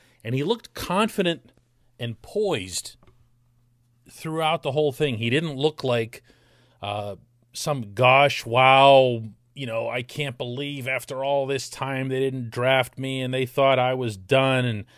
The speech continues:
uh, none of that. He just looks like he's the guy. And maybe he is. Maybe he is. I hope so. Because I can't say this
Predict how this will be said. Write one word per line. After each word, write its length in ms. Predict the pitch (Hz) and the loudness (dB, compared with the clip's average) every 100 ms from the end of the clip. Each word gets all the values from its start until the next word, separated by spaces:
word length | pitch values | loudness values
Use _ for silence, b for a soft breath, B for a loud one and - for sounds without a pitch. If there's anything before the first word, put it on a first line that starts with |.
| b b b b b - | b b b b b -14
uh, 220 | 104 98 | -12 -10
none 240 | 131 175 220 | -2 2 4
of 100 | 170 | 6
that. 280 | 165 104 | 6 4
He 140 | - 160 | -2 -8
just 320 | - 240 - | -8 -10 -8
looks 320 | 131 196 - | -8 -6 -10
like 320 | 85 110 147 _ - | -6 -6 -6 _ -20
he's 320 | - 117 - | -16 -14 -12
the 80 | 135 | -10
guy. 560 | 131 202 220 - _ _ _ _ - | -6 -4 -4 -6 _ _ _ _ -10
And 180 | 131 | -6
maybe 400 | 139 202 247 262 | -4 -4 -4 -8
he 280 | 196 214 220 | -6 -6 -6
is. 480 | 254 233 - - - - _ _ _ _ _ _ - | -6 -8 -10 -14 -14 -18 _ _ _ _ _ _ -14
Maybe 440 | 95 147 240 226 | -10 -8 -8 -10
he 360 | 175 147 147 185 | -10 -10 -8 -6
is. 240 | 135 - b b b b b _ | -8 -10 b b b b b _
I 320 | - 170 277 240 | -4 0 2 0
hope 500 | - - 190 247 - | -4 0 0 0 -6
so. 440 | - 110 - - _ _ _ _ _ _ _ _ _ _ _ _ _ _ _ _ | -6 -6 -6 -14 _ _ _ _ _ _ _ _ _ _ _ _ _ _ _ _
Because 200 | 123 131 | -4 -2
I 220 | 147 240 | 0 -2
can't 340 | - 233 214 | -2 -4 -2
say 300 | - - 196 | -4 -2 0
this 640 | 175 143 180 113 - - | 0 2 2 2 -2 -10